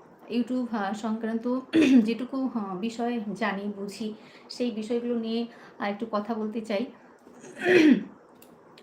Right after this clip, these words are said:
প্রতিনিয়ত আমরা, আহ, নানান ধরনের, আহ, ভিডিও দেখি, নানান রকম টেক ভিডিও দেখি।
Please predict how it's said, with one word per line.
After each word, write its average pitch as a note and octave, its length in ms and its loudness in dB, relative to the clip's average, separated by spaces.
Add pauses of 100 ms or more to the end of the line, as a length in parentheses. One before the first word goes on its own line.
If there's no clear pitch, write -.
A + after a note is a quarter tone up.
(180)
প্রতিনিয়ত B3 460 0
আমরা, A#3 340 2
আহ, G3+ 580 -2
নানান A3+ 320 2
ধরনের, A#3+ 400 0 (120)
আহ, G3 120 -8 (140)
ভিডিও A#3+ 240 -2
দেখি, A3+ 360 -8
নানান G#3+ 320 -6
রকম A3+ 360 -6 (440)
টেক B3+ 240 -2
ভিডিও A3 280 -4
দেখি। G#3+ 360 -6